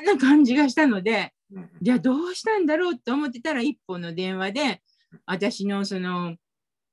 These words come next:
Speaker 1: あの、義理の妹から、
Speaker 2: うん。
Speaker 1: 「誰々さんのところに救急車が止まってるけど、絶対に姉ちゃんに知らせんといけんと思ったんよ」って言って電話があって、すぐに私車で駆けつけて、
Speaker 2: はい。
Speaker 1: 結局その病院に行ったんですけど、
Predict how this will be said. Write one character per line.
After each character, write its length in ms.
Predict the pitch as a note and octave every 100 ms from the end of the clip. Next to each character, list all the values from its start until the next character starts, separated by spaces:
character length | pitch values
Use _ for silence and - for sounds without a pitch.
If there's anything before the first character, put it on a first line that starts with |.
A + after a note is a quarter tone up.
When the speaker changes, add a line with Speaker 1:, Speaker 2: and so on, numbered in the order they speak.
| _ _
Speaker 1:
あ 160 | D#3+ D#3
の、 420 | D3 C#3+ C#3+ D3
義 160 | D#3 F#3+
理 120 | F#3
の 100 | F#3
妹 420 | F#3 F#3 F#3 G3+
か 160 | E3+ C#3+
ら、 320 | G#3 E3+ - _ _
Speaker 2:
う 40 | E3
ん。 100 | - -
Speaker 1:
「誰 220 | B3 B3+
々 200 | A3 G3+
さ 140 | G3+
ん 40 | E3+
の 60 |
と 80 | E3+
こ 120 | F3+
ろ 40 | F3
に 140 | F3+
救 200 | A3+ G#3
急 100 | G#3
車 140 | G#3 G3
が 20 |
止 80 | F#3+
ま 120 | G3
っ 60 | G3
て 120 | G3+
る 80 | F#3
け 100 | G3
ど、 60 |
絶 180 | G3+ A3
対 180 | - B3
に 260 | B3 D#4+ A#3+
姉 220 | A#3 A3+
ち 120 | G3+ G#3
ゃ 40 |
ん 40 |
に 80 | G#3
知 140 | G3+ A3
ら 100 | A3+
せ 140 | A#3
ん 80 | G#3
と 60 |
い 60 | G#3
け 140 | A3+
ん 40 | A#3
と 120 | F#3+
思 160 | A3 A#3+
っ 60 | -
た 120 | A#3
ん 100 | A3+
よ」 200 | B3 D#4
っ 40 | C4 _
て 220 | G3+ F#3+
言 120 | F#3+ F#3
っ 20 | - _
て 120 | B3+
電 240 | A3 A3
話 100 | G#3+
が 80 | G#3
あ 20 | G#3+
っ 40 |
て、 120 | G3
す 160 | G3 F4+
ぐ 80 | F4
に 100 | G3+
私 220 | E3+ -
車 300 | G3 F#3+ F#3
で 80 | F#3
駆 260 | G3 F#3+
け 40 | F#3
つ 60 |
け 180 | - G3
て、 340 | F#3+ D#4 A3+ - _ _ _
Speaker 2:
は 80 | -
い。 60 | -
Speaker 1:
結 180 | - A#3
局 260 | B3+ A#3+
そ 140 | A#3 A#3
の 220 | A3+ G#3 _ _
病 320 | F3 G#3 G3+ G#3
院 80 |
に 160 | G3+ G3+
行 40 |
っ 40 | -
た 140 | G#3+ F#3+
ん 80 |
で 120 | D#3+ E3
す 100 | -
け 120 | G#3
ど、 320 | D4 B3 F#3+